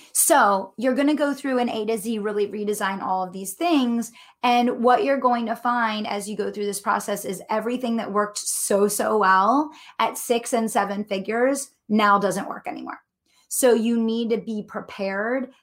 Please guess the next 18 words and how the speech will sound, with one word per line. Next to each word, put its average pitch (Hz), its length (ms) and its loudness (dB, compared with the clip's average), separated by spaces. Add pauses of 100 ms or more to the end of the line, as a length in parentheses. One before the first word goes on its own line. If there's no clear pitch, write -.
that 226 160 0
you 214 240 -2
will 220 140 -2
be 226 160 -4
redoing 196 680 -4 (140)
literally 202 760 -2 (280)
A 208 160 4
to 196 120 2
Z, 190 300 -4 (160)
everything 196 460 -4
about 190 260 0
what - 140 -4
you're 196 100 -4
doing 190 240 -8
in 196 100 -8
the - 60 -10
business. 214 540 -8
And 202 320 0